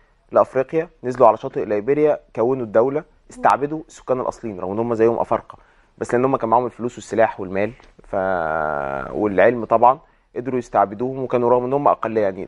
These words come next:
تشكيل ال-، الت-، التشكيل ال-، جوه ليبيريا عشرة في المية من اللي هم بيسموهم الكونغو أو اللي هم حفيد العبيد الأمريكان،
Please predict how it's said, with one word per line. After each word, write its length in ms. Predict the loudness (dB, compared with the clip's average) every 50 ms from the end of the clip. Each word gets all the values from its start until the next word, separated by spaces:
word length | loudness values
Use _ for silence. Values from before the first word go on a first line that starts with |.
| -10 -10
تشكيل 380 | -10 -10 -6 -4 -2 -2 -2 -4 -8
ال-، 300 | -8 -6 -4 -2 -2 -2
الت-، 340 | -4 -8 -14 -20 -4 0 2
التشكيل 640 | 2 2 0 -4 _ -6 -6 -6 -4 -4 -2 0 0
ال-، 840 | 0 0 -2 -2 0 2 4 4 2 2 2 0 -2 -2 -4 0
جوه 260 | 4 6 6 6 6
ليبيريا 360 | 4 2 0 0 2 4 4 4
عشرة 240 | 4 2 0 -6 -12
في 80 | -14 -12
المية 480 | -10 -8 -6 -6 -4 -4 -4 -4 -4 -6 _ _ _ _ _ -4
من 280 | -4 -4 -2 -2 -2
اللي 180 | -4 -2 -2 -4
هم 180 | -4 -2 -2 -2
بيسموهم 400 | -4 -4 -4 -4 -4 -2 -4 -4
الكونغو 460 | -2 0 0 0 0 -2 -2 -2 0
أو 80 | 0
اللي 100 | 0 0 0
هم 100 | -2 -4
حفيد 200 | -4 -2 0 2
العبيد 240 | 4 2 2 0 -2
الأمريكان، 540 | -2 -2 -2 -4 -2 0 2 2 2 0